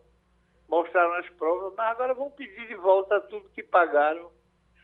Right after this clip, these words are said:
de forma que é coerente que o Poder Legislativo, vendo que o Judiciário não prende mais ninguém por corrupção, tenha puxado a brasa pra sua sardinha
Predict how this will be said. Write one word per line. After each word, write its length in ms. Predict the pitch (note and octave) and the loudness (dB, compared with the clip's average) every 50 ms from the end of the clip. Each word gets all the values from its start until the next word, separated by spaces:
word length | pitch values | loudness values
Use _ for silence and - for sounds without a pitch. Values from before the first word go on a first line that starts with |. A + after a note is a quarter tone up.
| _ _ _ | _ _ _
de 60 | - | -4
forma 280 | - C#4+ D4+ D4 D4 C#4+ | 2 2 2 2 2 -2
que 140 | - - D4 | -2 0 0
é 100 | C#4+ C4+ | 0 2
coerente 600 | - C#4+ D4 C#4 B3 G3+ G3+ A3 A#3+ A#3+ - _ _ | 4 4 4 4 4 0 -2 -4 -8 -10 -18 _ _
que 80 | - | -20
o 40 | A3 | -18
Poder 360 | - - G#3+ G#3 F3+ F#3+ G#3 | -10 -6 -6 -2 2 2 2
Legislativo, 720 | G#3+ G#3+ G3+ G3+ F#3+ F3+ D#3+ D#3 D#3+ - D#3 D3 D3 D#3 D#3 D#3 | 2 2 -2 -2 -2 -2 -2 -2 -4 -12 -16 -16 -14 -16 -8 -2
vendo 560 | F#3 G#3 A3+ G#3+ G3+ E3 C3 B2+ C3 A2+ G2+ _ _ _ _ _ _ _ _ _ _ _ _ | -2 -2 -2 -2 -8 -12 -14 -20 -20 -20 -20 _ _ _ _ _ _ _ _ _ _ _ _
que 80 | - | -16
o 160 | G#3 G#3 G3 - | -16 -16 -14 -14
Judiciário 720 | G3+ A3 - - _ _ - G#3 F#3 E3 D#3+ E3 D#3+ E3 | -14 -14 -14 -16 _ _ 4 4 6 6 6 4 2 -2
não 160 | F3+ F3 F3 | -6 -10 -6
prende 320 | - F#3+ G3 F#3 - E3+ | -2 -2 -2 -2 -2 -6
mais 200 | D#3+ E3 E3+ - | -4 -4 -4 -4
ninguém 300 | F#3 F#3 D3+ D#3+ E3+ E3+ | -6 -8 -6 -4 -4 -4
por 200 | E3 - E3+ D#3 | -4 -6 -6 -6
corrupção, 800 | D#3+ - D#3 D3 E3+ F3 F3 - - - F3 F3 F#3+ G#3 A#3 A#3+ - _ _ _ _ _ _ _ _ _ _ _ _ _ _ - | -4 -2 -2 0 0 0 -2 -4 -6 0 0 0 0 0 -6 -14 -18 _ _ _ _ _ _ _ _ _ _ _ _ _ _ 0
tenha 160 | G#3 G#3 G#3+ | 0 0 0
puxado 460 | G#3 - G#3+ G#3 - - G#3+ G#3+ G#3 G3+ | -2 -8 -16 -12 -4 -2 -2 0 2 0
a 60 | E3+ | 0
brasa 340 | - D#3+ D#3+ E3 D#3+ E3+ D#3+ | 0 0 -4 -4 -2 -4 -8
pra 200 | - - D3 D3 | -10 -10 -14 -14
sua 260 | - - D#3+ D#3 D#3+ - | -12 -8 -8 -8 -6 -2
sardinha 680 | F#3 D#3+ D3 D3 - C#3 D3 D#3 E3 F3+ G3 G#3 G#3+ | -2 -2 -2 -2 -8 -18 -20 -20 -16 -16 -16 -16 -16